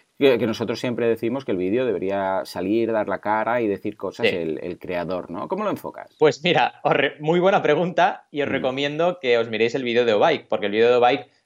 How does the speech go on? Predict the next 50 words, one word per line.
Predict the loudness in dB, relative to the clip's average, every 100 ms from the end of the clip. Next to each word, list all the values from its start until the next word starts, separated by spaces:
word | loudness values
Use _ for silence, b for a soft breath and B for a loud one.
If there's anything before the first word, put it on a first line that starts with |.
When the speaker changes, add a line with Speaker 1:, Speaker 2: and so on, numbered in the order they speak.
| _
Speaker 2:
eh, | -4 -2 -2
está | -2 0
hecho | 0 0
con | -2 -2
esta | -2 -2
filosofía, | 0 -2 -2 2 2 0 B
aunque | -4 0 2
ellos, | 2 2 -6 _
mm, | -20 -20 -20 -14
dominan | 0 2 2 0
inglés | -2 -2 -2
perfectamente, | -4 -6 -4 -2 -2 -2 -2
pero | 2 4 6 4 0 0
lo | 2 2
que |
hemos | 0 -2
hecho | -2 0
es | 0 0 -6
una | -4 -2 2
solución | 0 2 0 0 0
que | 0
también | 0 0 0
puede | 4 4
ser | 2
aplicable | 0 2 2 4
para | 2
una | 0
persona | -2 -2 -2
que | 0
no | -2
se | 0
atreva | 0 4 4 4
o | 4
que |
no | 0
quiera | 0 0
hacer | 0
ese | -2 -4
pitch | -8 -6
en | -6
inglés, | -4 -2 -2 -4
¿no? | -10 B B B 0
Que | 2
es | 2
un | 2
vídeo | 4 6 4 4
con | -2 0
voz | 0
en | 2 2
off, | 2 -2